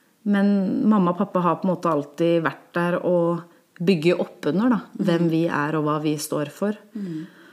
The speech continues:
Speaker 1: Og jeg har på en måte aldri vært i tvil på at, eh, hvis jeg faller, så tar det meg imot, på en måte.
Speaker 2: Mm.
Speaker 1: Det er, eh, de er jo sikkerhetsnettet mitt på
Speaker 2: Mm.
Speaker 1: alle mulige måter.
Speaker 2: Mm.
Speaker 1: Og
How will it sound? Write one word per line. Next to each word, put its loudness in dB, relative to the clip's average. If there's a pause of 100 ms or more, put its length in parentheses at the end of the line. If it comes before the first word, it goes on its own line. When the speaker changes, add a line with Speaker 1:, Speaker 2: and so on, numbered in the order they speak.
(480)
Speaker 1:
Og 4
jeg 2
har 0
på -6
en 2
måte -2
aldri 0
vært -4
i -2
tvil 0 (280)
på 2
at, -4
eh, 2
hvis -2
jeg 0
faller, 0
så -2
tar 0
det 0
meg 2
imot, 0
på 0
en 6
måte. 0
Speaker 2:
Mm. -2
Speaker 1:
Det 0
er, -2
eh, -4
de 0
er 2
jo 0
sikkerhetsnettet -4
mitt -4
på -10
Speaker 2:
Mm. 4
Speaker 1:
alle 2
mulige 0
måter. -2
Speaker 2:
Mm. -6
Speaker 1:
Og 0